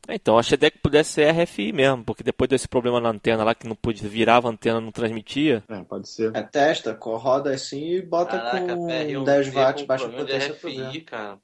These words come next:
Speaker 4: porra.
Speaker 3: Eu acho pouco provável, mas
Speaker 1: A gente
Speaker 3: ainda
Speaker 1: pode
Speaker 3: mais
Speaker 1: depois
Speaker 3: com cem watts, cara. Cem watts é muito pouco.
Speaker 1: É, então.
Speaker 2: É.
Speaker 1: Mas
Speaker 2: Verdade,
Speaker 1: pode
Speaker 2: cem
Speaker 1: fazer um
Speaker 2: watts,
Speaker 1: teste, é.
Speaker 2: R F I.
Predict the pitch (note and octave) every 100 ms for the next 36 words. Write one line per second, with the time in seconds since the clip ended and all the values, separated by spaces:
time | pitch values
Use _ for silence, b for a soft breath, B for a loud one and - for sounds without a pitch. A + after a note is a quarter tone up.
0 | - A2+ E3+ C3+ F3 - - A3 - E4
1 | D4+ D3 B2+ A#2+ A2+ A2 D#3 G3+ _ _
2 | _ C3 A#2+ C3+ G3+ A3 - - D#4 A3
3 | D3 D3 - - A2+ A2+ C#3 D3 - G#3
4 | G3+ - D3+ D3+ _ _ _ _ _ -
5 | A2+ C3+ - G#2 A2 F2+ - _ _ _
6 | _ _ _ _ _ G#2+ A2 A2+ A#2+ B2
7 | F#2+ G#2 - A2 G#2+ A2 C#3 C3+ - B2
8 | A2+ A#2+ -